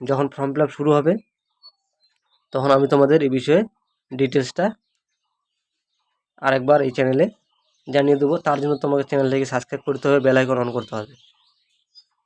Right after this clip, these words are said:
তারপর কি বলেছে, নৌবাহিনীতে অগ্নিবীর। দেখো কি বলেছে,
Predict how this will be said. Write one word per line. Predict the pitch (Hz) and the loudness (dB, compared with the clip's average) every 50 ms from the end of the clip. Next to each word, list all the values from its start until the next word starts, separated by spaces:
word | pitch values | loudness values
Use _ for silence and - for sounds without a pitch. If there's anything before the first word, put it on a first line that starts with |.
| _ _ _ _ - - - - | _ _ _ _ -20 -20 -14 -4
তারপর | - 151 - 160 151 | -2 0 2 2 0
কি | - - 160 | 0 2 2
বলেছে, | 156 160 156 147 170 165 | 4 4 4 6 4 4
নৌবাহিনীতে | 160 151 156 156 147 156 151 151 147 - 165 180 220 - _ _ _ _ - | 6 6 6 6 6 6 4 4 2 0 -2 -2 -2 -4 _ _ _ _ -6
অগ্নিবীর। | 151 135 139 147 147 139 156 190 - _ _ _ _ _ _ _ _ _ _ _ _ | -4 -2 0 2 2 2 0 0 -2 _ _ _ _ _ _ _ _ _ _ _ _
দেখো | 135 135 123 | -10 -8 -8
কি | - - 165 | -8 -4 -2
বলেছে, | 160 160 160 160 156 160 | 0 2 2 2 0 0